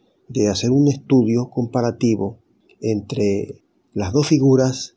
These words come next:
emblemáticas de la independencia y de la fundación republicana de ambos países, en este caso de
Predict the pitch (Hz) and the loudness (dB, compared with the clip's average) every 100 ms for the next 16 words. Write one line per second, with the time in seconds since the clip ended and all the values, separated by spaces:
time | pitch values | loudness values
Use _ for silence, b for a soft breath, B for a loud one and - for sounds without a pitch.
0 | _ 110 104 107 107 110 135 - 120 107 | _ -4 0 0 0 0 -4 -4 -4 -4
1 | 95 92 92 95 95 117 123 - 139 143 | -4 -6 -6 -6 0 0 0 -4 -8 -10
2 | _ _ _ _ _ _ 98 107 95 98 | _ _ _ _ _ _ -2 -2 -2 -6
3 | 95 90 101 120 120 110 98 95 92 107 | -8 -6 -4 -4 -4 -4 -4 -6 -4 -2
4 | 101 95 92 101 - 98 156 - - _ | -2 -4 -6 -10 -8 -4 -4 -4 -10 _
5 | _ _ _ - 90 - - 104 - 107 | _ _ _ -12 -10 -8 -4 -6 -4 -4
6 | 98 - | -4 -8